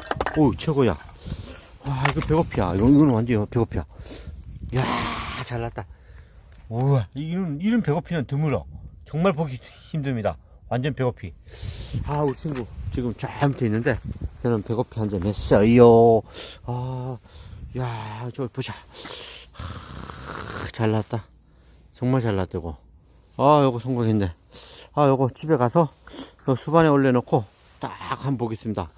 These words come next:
제가 저 산돼지 한 마리를 보고 나니까, 응? 그 뭐요? 딱 이걸 한 점 하네. 저 산돼지 한번 보여줄까요?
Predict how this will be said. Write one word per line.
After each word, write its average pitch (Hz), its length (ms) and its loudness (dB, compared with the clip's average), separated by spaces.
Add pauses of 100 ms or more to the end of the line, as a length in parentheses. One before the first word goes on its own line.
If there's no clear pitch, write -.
(260)
제가 156 220 4
저 156 100 2
산돼지 151 460 2
한 143 80 2
마리를 113 380 2
보고 113 260 0
나니까, 101 500 2 (460)
응? 143 120 4 (520)
그 - 80 0
뭐요? 110 400 6 (580)
딱 - 220 -4
이걸 160 220 6
한 139 140 2
점 127 140 2
하네. 90 480 0 (220)
저 117 60 -4
산돼지 120 360 2
한번 123 160 2
보여줄까요? 107 460 0